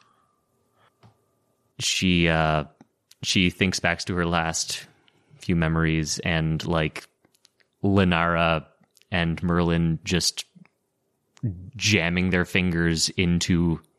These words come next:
into her <laughs> neck wounds to save her. Um, and she sort of, like, puts her hands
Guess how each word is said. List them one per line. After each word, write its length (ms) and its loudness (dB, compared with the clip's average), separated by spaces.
into 300 4
her 180 4
<laughs> 100 2
neck 260 -4
wounds 460 2
to 120 2
save 360 2
her. 280 -2
Um, 480 2
and 600 0
she 460 0
sort 180 -6
of, 60 -2
like, 140 -2
puts 300 -2
her 120 0
hands 840 0